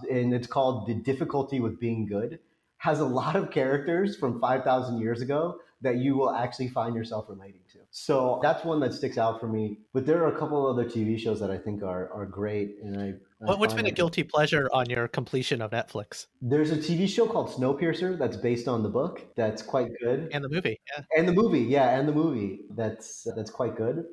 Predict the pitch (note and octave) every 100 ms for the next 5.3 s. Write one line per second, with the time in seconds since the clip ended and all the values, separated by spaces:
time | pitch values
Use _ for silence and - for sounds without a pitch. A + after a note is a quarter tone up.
0 | - C#3 D3 D3+ B2+ D#3 B2 D#3 - E3
1 | D#3+ - B2 C#3 C3+ F#2+ F#2 - A#2 -
2 | A2 A#2+ A2 A2 G2+ G2+ G2+ - G2 F#2+
3 | - - - _ _ _ _ _ - A#3
4 | - C4 G3+ F3+ E3+ A#2 G#2+ A2+ G2+ F#2
5 | F#2 - -